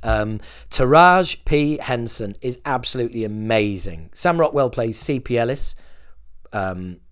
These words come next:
real guy, and, uh, uh, Taraji P Henson, she plays Ann Atwater,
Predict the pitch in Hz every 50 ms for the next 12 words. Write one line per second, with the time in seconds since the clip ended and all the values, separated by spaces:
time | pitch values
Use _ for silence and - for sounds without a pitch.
0 | - - 101 110 120 120 131 120 147 143 127 110 117 135 - - - _ - -
1 | - - - - - - - - 107 104 101 101 101 101 104 104 98 101 101 98
2 | 95 95 90 - - - - _ _ - - 113 101 95 101 - - - - -
3 | 117 120 131 127 127 127 123 117 - - - - - - - 127 120 117 113 107
4 | - - - 135 127 120 - - 127 123 117 - - 135 123 123 117 - 127 117
5 | 113 110 - - 143 139 139 143 143 143 - 120 113 110 104 - - 147 143